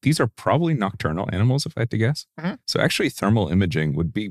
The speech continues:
Speaker 1: pretty decent.
Speaker 2: Yeah.
Speaker 1: Thermal imaging would be spot on.
Speaker 2: What's the range? I know, I know that, not Point Grey.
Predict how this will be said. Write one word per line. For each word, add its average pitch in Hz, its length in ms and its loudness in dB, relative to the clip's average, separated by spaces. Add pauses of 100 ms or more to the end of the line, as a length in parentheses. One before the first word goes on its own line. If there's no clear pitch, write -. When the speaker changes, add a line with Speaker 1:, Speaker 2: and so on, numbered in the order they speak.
(100)
Speaker 1:
pretty 320 280 0
decent. - 720 -6
Speaker 2:
Yeah. 139 340 0 (540)
Speaker 1:
Thermal 117 280 0
imaging 110 360 2
would 95 120 -2
be 82 160 -6 (640)
spot - 260 -2
on. 104 240 -2 (280)
Speaker 2:
What's 160 200 0
the 190 100 -2
range? 151 300 2
I 151 80 4
know, 180 220 4
I 151 80 4
know 208 180 4
that, 170 420 4
not 170 200 0
Point 127 240 0
Grey. 110 420 -4